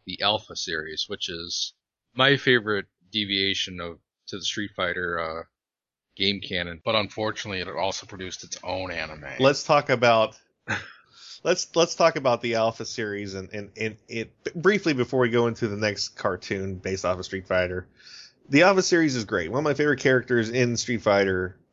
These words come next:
Speaker 2: period, is Sakura, or Sakura, or, I'm not Japanese. <laughs> I, I really can't guess. I, I'm,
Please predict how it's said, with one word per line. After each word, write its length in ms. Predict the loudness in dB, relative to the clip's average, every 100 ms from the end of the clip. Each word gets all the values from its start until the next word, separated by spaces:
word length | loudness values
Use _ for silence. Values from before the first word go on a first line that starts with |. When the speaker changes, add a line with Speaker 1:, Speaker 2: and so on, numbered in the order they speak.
| 0
Speaker 2:
period, 400 | 4 4 2 -4 -8 -6
is 280 | -2 0 0
Sakura, 520 | -2 0 0 0 -4 -10 _ _
or 80 | -2
Sakura, 580 | 4 4 4 0 -2 -2
or, 320 | -2 -4 -6 -10 _ -10
I'm 100 | -6
not 140 | -4
Japanese. 520 | -4 -4 -8 -12 -14 -16 -6 0
<laughs> 540 | 2 0 -6 -12 -16 _ _ _ _ _ _ _ _ 2
I, 160 | 2 2
I 80 | 0
really 280 | 0 -2 -6
can't 280 | -12 -14 -12
guess. 360 | -12 -12 -14 -6
I, 120 | -6
I'm, 160 | -6